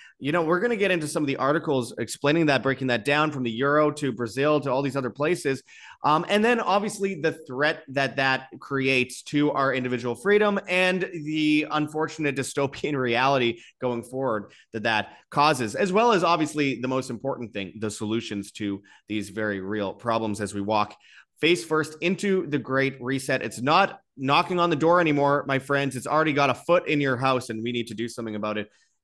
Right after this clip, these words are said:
asap. Uh, first of all, thank you for joining us, Tim. Um, l-, I wanna first start by letting everyone know to go and check that bit ly link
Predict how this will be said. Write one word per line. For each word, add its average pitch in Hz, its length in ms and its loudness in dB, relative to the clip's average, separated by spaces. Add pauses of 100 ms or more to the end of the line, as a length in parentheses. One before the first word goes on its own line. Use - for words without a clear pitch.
(120)
asap. 127 560 0 (280)
Uh, 127 140 2
first 160 260 -2
of 160 80 -4
all, 147 280 2 (160)
thank 175 180 0
you 190 80 -4
for 180 160 -2
joining 156 360 -2
us, 147 160 -2
Tim. 147 340 -2
Um, 135 420 2 (100)
l-, 147 220 -2
I 156 80 2
wanna 170 500 4
first 165 220 2
start 160 340 0
by 143 220 2
letting 143 240 0
everyone 135 300 -2
know 135 160 2
to 135 100 -6
go 131 160 -2
and 123 80 -4
check 131 180 -6
that 113 280 -4
bit 151 180 0
ly 147 80 0
link 139 300 -2